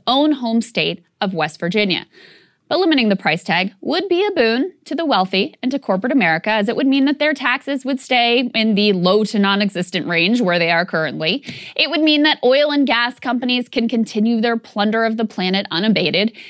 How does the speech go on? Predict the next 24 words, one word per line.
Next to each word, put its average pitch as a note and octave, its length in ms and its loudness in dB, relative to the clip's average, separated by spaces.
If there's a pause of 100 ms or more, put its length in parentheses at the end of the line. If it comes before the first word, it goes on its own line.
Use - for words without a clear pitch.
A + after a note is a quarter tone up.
(200)
It D#4+ 140 0
would D4+ 100 0
mean D#4 280 4
that D#4+ 160 2
not C#4 180 2
a D#4+ 60 0
penny D4+ 320 0
of D4+ 120 -4
profit C#4 600 0
would G#3+ 180 2
be B3+ 140 2
stripped C4+ 400 -4
from D4+ 240 0
pharmaceutical D4+ 880 0
giants F3+ 540 0
who C#4+ 100 -6
can C#4+ 200 0
currently B3 360 -2
gouge G3+ 440 0
the A#3+ 100 -10
federal F#3+ 320 -2
government F#3 460 -4
without E3 520 -4
recourse. - 560 -10